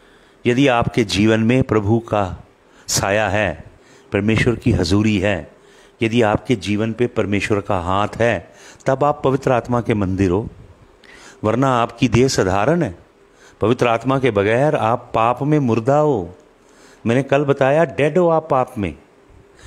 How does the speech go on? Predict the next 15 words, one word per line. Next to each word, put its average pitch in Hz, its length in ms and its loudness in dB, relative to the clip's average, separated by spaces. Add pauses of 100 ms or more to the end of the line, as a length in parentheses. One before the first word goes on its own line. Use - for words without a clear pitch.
(160)
और 110 120 0
जीवते 120 380 0
परमेश्वर 107 460 -2
से - 140 -4
अलग 110 340 0
हो। 78 260 -4 (1300)
इसलिए 143 340 0
केवल 147 460 2
पवित्र 127 420 -4
आत्मा, 104 480 -2 (220)
हालेलुया, 95 600 -2 (500)
हमें 120 300 0
परमेश्वर 101 420 -2
की - 160 -6
हैकल 87 400 -4